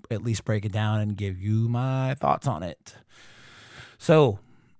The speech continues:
um, before we get into recap stuff, let's talk about general housekeeping items real quick. Um, in case you didn't hear, November second, third, and fourth,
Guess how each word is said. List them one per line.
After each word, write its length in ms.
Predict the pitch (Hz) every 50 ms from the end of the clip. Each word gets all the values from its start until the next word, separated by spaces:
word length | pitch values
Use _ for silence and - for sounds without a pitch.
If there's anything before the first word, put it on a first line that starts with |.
| - -
um, 560 | - 117 113 113 110 104 107 107 107 107 107 101
before 500 | 104 98 - - - 143 147 151 147 151
we 140 | 139 135
get 260 | 131 120 135 131 127 120
into 640 | - 117 123 127 117 - - 127 120 120 117 110 107
recap 440 | 120 131 120 - 143 131 123 120 -
stuff, 640 | - - - - - 120 120 120 113 110 - - -
let's 400 | - - 117 117 110 - - -
talk 300 | - - 135 113 113 -
about 380 | 123 113 - 120 110 110 - -
general 460 | - 165 170 180 175 151 123 120 113
housekeeping 600 | 123 139 147 151 147 - - 151 135 123 131 135
items 320 | 127 127 127 123 117 113
real 220 | 110 135 147 143 -
quick. 340 | - 135 131 120 110 - - - - _ _ - -
Um, 840 | 113 113 113 113 117 113 113 113 113 113 113 113 110 107 98 104 - _ _ _ _ _ _ _ _ _ _ _ - _ _ - _ _ _ _ _ _ _ -
in 60 | -
case 180 | 135 127 -
you 60 | 139 139
didn't 180 | 139 135 135
hear, 300 | 139 139 135 113 82 - - - _ _ _ _ _ _ _ _ _ _ _ _ _ _ _ _ _ _ _ _ _ _ _ -
November 320 | 107 110 117 120 117 110 110
second, 360 | - - 131 - - 123 -
third, 240 | 139 135 131 127 110
and 120 | 117 101
fourth, 520 | - - 139 139 127 110 98 - - -